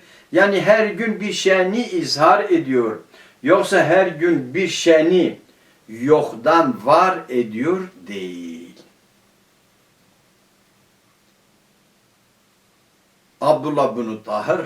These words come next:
Hüseyin bin Fadıl'dan bu üç ayetten soru sorunca, fakame Abdullah. Abdullah bin Tahir kalktı. Ve kabbele re'sehu,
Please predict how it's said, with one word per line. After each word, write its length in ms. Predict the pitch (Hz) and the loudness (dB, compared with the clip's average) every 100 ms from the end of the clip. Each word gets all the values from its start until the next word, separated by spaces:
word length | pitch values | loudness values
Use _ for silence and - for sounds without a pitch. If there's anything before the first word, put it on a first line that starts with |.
| 131 | -8
Hüseyin 340 | 117 139 120 | -6 -4 -4
bin 160 | 113 107 | -6 -10
Fadıl'dan 840 | - - 90 95 92 139 175 156 127 | -8 -8 -8 -10 -6 -4 -4 -6 -12
bu 160 | 165 156 | -12 -12
üç 280 | 123 - - | -16 -18 -12
ayetten 680 | 107 107 104 101 - - - 85 _ | -8 -8 -10 -14 -16 -16 -18 -18 _
soru 420 | - - 113 123 143 | -20 -12 -8 -6 -8
sorunca, 720 | - 120 185 151 104 104 120 - _ _ _ _ _ _ | -8 -4 -4 -6 -6 -6 -8 -14 _ _ _ _ _ _
fakame 480 | 123 - 143 135 123 | -4 0 0 0 -2
Abdullah. 680 | 120 92 92 98 85 78 - _ _ _ _ _ _ _ _ _ _ | -4 -8 -12 -14 -14 -18 -20 _ _ _ _ _ _ _ _ _ _
Abdullah 560 | 120 120 117 135 107 107 | -2 0 -2 -2 -2 -4
bin 160 | 107 101 | -8 -8
Tahir 560 | 104 95 - 117 120 - _ _ _ _ _ _ - | -8 -8 -6 -6 -6 -12 _ _ _ _ _ _ -12
kalktı. 600 | 95 - - 117 135 - _ _ _ _ _ _ _ | -10 -10 -12 -10 -10 -14 _ _ _ _ _ _ _
Ve 220 | 113 139 | -8 -2
kabbele 560 | 160 175 135 156 147 139 | 2 2 4 2 4 2
re'sehu, 1000 | 131 165 180 - - 139 113 165 180 - | 2 2 0 -2 -2 -2 0 0 0 -2